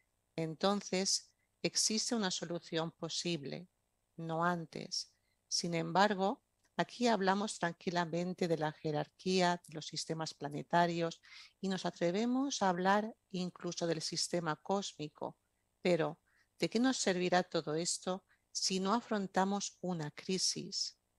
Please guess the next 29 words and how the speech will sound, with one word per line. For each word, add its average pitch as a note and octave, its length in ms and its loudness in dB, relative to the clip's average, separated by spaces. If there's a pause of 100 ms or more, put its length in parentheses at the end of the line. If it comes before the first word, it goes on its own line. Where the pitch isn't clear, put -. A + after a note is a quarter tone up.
(680)
¿Qué G#3 360 6
es - 260 0
lo E3 160 -2
que - 120 -6
el - 120 -8
karma, G3+ 680 4
lo - 160 -6
que - 180 -14
Dios F3+ 260 0
nos - 180 -12
presenta F#3 760 -2 (380)
para E3 180 6
nuestro E3+ 320 -6
mejoramiento E3 800 -6
social E3 640 0 (200)
e F3 60 0
individual? E3 800 -2 (920)
¿Verdad E3+ 360 4
que A#3 100 -6
suena G3+ 280 0
un F3 100 -4
poco E3 320 -4
así E3 500 -2 (240)
a D#3+ 120 2
desafío? F#3 720 -4 (640)
La D#3 140 2
crisis A3+ 560 2
siempre F#3 600 2
es - 260 -2